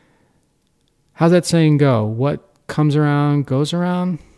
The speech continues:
Or something like that. I'm not one to look back with regret, but I do look back for lessons. And the lesson here wasn't that my team let me down, that they didn't dig deep enough,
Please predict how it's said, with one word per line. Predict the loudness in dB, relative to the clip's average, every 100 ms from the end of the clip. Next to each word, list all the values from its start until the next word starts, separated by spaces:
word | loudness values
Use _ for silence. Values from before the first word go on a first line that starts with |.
| _ _ _
Or | -4 -2 -4
something | -4 -4 -4 -6
like | -6 -6
that. | -8 -8 -12 _ _ _ _ _ _ _ _ _ _
I'm | 2 4
not | 4
one | 2 4 2
to | 2
look | -2 -2
back | -2 0
with | -2 -4
regret, | -6 -4 -4 -6 _ _ _ _ _ 0
but | 2
I | 2
do | -2 0 0
look | 0 -2 -4
back | -4 -4 -6
for | -8
lessons. | -6 -6 -8 -12 -14 -16 _ _ _ _ _ _ _ _
And | 0
the | 2
lesson | 2 0 0 -2
here | 0 0 2 0 -2
wasn't | -2 0 0
that | 0 -2
my | -4 -6
team | -8 -4 -2 -2
let | -4 -8
me | -10
down, | -8 -10 -10 -12 -16 _ _ _ _ _ _
that | -4 -2
they | -2
didn't | 0 0 0 -2
dig | -4 -4 -6
deep | -4 -4 -4
enough, | -8 -8 -12 -14